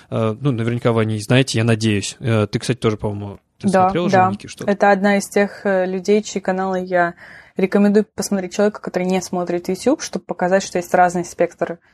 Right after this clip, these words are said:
Speaker 2: тем и интересных вещей, которые освещаются.
Speaker 1: Да, и на самом деле у Ники не только, э, п-, видео про феминизм, а, там есть и про отношения, и какие-то другие видео. А, и, э,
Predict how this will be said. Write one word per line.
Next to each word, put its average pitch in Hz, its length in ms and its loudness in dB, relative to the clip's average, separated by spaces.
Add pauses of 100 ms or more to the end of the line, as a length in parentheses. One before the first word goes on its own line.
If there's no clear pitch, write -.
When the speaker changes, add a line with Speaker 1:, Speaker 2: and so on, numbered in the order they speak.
(120)
Speaker 2:
тем 226 320 2
и 208 40 2
интересных 175 480 -2
вещей, 170 300 -6
которые - 540 -14
освещаются. - 640 -16 (120)
Speaker 1:
Да, 139 280 2
и 139 200 4
на 143 120 2
самом 180 180 2
деле 156 160 4
у - 20 4
Ники 160 260 0
не 135 140 -2
только, 151 300 0
э, 120 240 2
п-, - 160 -8
видео 123 420 -2
про 127 200 -2
феминизм, 160 640 2 (260)
а, 120 240 0
там 113 220 0
есть 107 260 -4
и - 20 -4
про 107 200 -2
отношения, 135 580 0
и - 20 -8
какие-то 104 720 -8
другие 120 340 -10
видео. 123 400 -4 (320)
А, 123 400 2 (160)
и, 143 500 0
э, 123 340 2